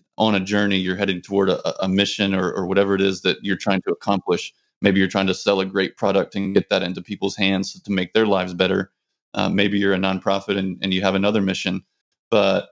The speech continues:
whatever you're doing, i-, if you work together as a team and say, "How do we get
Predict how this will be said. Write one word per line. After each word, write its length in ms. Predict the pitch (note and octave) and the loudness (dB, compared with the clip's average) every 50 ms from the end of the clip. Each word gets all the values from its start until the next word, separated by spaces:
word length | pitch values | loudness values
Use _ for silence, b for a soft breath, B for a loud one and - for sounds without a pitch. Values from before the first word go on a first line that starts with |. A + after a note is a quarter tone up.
| _ _ | _ _
whatever 360 | - G#2+ A2+ A#2 B2+ C#3 C#3+ | -2 2 4 4 4 4 4
you're 200 | D3 C3 A#2+ A2+ | 2 2 2 0
doing, 640 | G2 F#2+ A2 A2+ A#2 A#2 A2+ G#2+ G2+ G2 F#2+ F#2 - _ _ _ _ _ _ _ _ - | 0 0 2 2 4 4 2 2 2 0 -2 -4 -8 _ _ _ _ _ _ _ _ 0
i-, 40 | A2 | 0
if 220 | G#2+ - G#2+ - A2+ | 2 2 0 2 2
you 120 | A2+ A#2+ | 2 4
work 200 | A#2+ B2 A2+ - | 4 2 0 0
together 360 | - A2+ G#2+ A2 G#2+ G#2+ G#2 | -2 2 2 4 4 4 2
as 80 | G2+ F#2+ | 2 0
a 60 | F#2+ | -4
team 360 | E2 - - G#2+ G#2 G#2 G2 | -6 -4 -2 0 0 2 0
and 120 | G2 F#2+ - | 0 -2 0
say, 180 | - A2 - - | 0 0 0 0
"How 180 | - - B2 B2 | -2 -2 -2 0
do 100 | B2 D3+ | 0 0
we 180 | D3+ D3 C3+ A#2 | -2 -2 -2 -2
get 300 | - A#2 A2 G#2+ - | 0 2 2 2 0